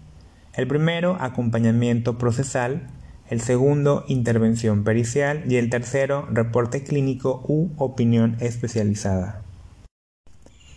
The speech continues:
Es importante señalar que ninguna de esas tres tareas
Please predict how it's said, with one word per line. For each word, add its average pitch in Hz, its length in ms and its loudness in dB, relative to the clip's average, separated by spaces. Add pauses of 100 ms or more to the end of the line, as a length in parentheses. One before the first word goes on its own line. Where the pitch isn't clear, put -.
(280)
Es 156 160 -2
importante 127 640 2
señalar 101 640 2 (320)
que 120 80 0
ninguna 139 420 4
de 160 80 4
esas 143 220 -2
tres 127 240 -4
tareas 113 480 2